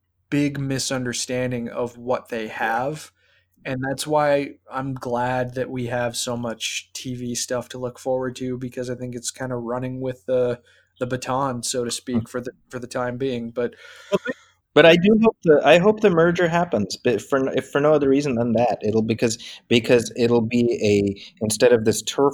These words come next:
Speaker 3: war that we have right now, it'll be valued as the homegrown I P that it is.
Speaker 1: I, I completely agree with that. And, um,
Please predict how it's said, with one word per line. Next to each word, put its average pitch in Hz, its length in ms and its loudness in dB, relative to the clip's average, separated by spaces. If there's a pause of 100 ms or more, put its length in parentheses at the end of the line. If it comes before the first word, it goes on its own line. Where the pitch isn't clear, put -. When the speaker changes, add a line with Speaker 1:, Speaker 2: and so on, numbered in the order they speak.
Speaker 3:
war 101 260 2
that 101 140 2
we 98 80 -2
have 104 220 0
right 101 180 0
now, 107 340 2
it'll 101 200 0
be 101 160 0
valued 101 640 0
as 95 340 -4
the 95 120 -6
homegrown 92 440 -2
I 90 120 -6
P 92 200 -10
that 87 140 -12
it 87 120 -12
is. 90 160 -20 (720)
Speaker 1:
I, 135 260 -2
I 131 360 -2
completely 135 560 -4
agree 131 300 -4
with 135 180 -4
that. 139 320 -2
And, 127 400 -6
um, 120 440 -2